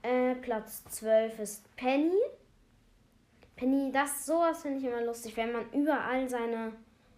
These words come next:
äh, seine, ähm, Teile hinplacen kann und die bleiben halt die ganze Zeit, bis man, ähm, sie, wenn, bis sie, ach ja, und es, und sie bleiben halt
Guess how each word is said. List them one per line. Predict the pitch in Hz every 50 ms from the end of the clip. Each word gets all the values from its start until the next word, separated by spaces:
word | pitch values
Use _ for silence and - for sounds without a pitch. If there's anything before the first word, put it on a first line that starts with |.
| _ _ _ _ _ _
äh, | - 208 214 208 208 208 214 214 208 208 202 202 196 196 196
seine, | - 220 208 202 202 202 202 196 190 190 - -
ähm, | - 175 180 180 175 175 180 175 - - _ _ _ - - - - - _ _ _ _ _ _ _ _ _ _ _ _ _ -
Teile | - 233 233 233 233 226
hinplacen | 214 214 208 202 202 202 - 214 202 202 208 226 214
kann | - 220 220
und | 214 208 214 208
die | 214
bleiben | 196 208 208 214 226 233 220 214 208 196
halt | 196 196 190 190 -
die | 202 196
ganze | 202 202 196 196 202 196 - 202 185 196
Zeit, | - - 220 208 196 190 196
bis | 190 180 - -
man, | 196 185 185 190 185 185 - - -
ähm, | - - 185 185 185 180 180 180 180 180 - _ _ _ _ _ _
sie, | - - 196 190 190 185 185 185 180
wenn, | 180 196 196 190 190 190 190 185
bis | - - 196 202 202 196 - - - -
sie, | 196 190 185 180 170 - - _ _ _ _ _ _ -
ach | - 214 214 -
ja, | 302 269 220
und | - 240 247 233
es, | 233 233 226 - - - - - -
und | - 226 226 214 214
sie | 220 220
bleiben | 202 202 208 196 196 196 190 185 190 180 180
halt | 190 175 170